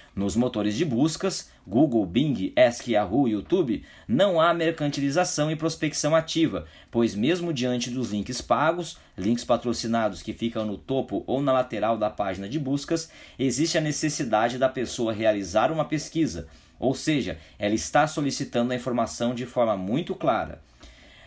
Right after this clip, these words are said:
Ainda assim, anunciar no Google pode ser uma desvantagem financeira para o advogado.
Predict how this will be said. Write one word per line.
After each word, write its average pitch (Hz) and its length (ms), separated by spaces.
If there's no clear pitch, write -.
Ainda 175 380
assim, 127 420
anunciar 131 540
no 139 100
Google 143 300
pode 139 280
ser 135 220
uma 127 180
desvantagem 147 720
financeira 147 600
para 143 180
o 147 40
advogado. 127 600